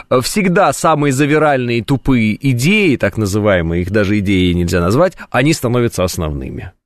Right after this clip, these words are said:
Уж когда, э, простите, вспомню эту ситуацию тяжелейшую, когда умер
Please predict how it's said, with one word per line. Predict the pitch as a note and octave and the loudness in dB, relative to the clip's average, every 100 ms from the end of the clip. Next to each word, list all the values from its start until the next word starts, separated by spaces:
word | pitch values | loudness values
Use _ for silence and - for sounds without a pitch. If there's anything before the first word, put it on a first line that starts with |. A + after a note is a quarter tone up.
| _ _ _ - - - | _ _ _ -20 -18 -4
Уж | F#3 G3+ | 2 2
когда, | - G3+ F#3+ G#3 G3+ F3+ | 2 0 2 2 2 0
э, | C3 C3+ C3 | 0 0 0
простите, | C#3 C#3 - F3 B2+ | 0 -2 -2 -4 -2
вспомню | G2+ - B2 A#2+ | -4 0 2 2
эту | A#2 | 0
ситуацию | A2 - C3+ D3+ D3 - B2+ | -4 -4 0 2 0 -2 -4
тяжелейшую, | - A#2 B2 C3 B2 A#2 - A#2 | -2 -2 0 2 2 0 0 -2
когда | A#2 B2+ C#3 | 0 2 2
умер | C#3 C3+ A2+ | 2 2 0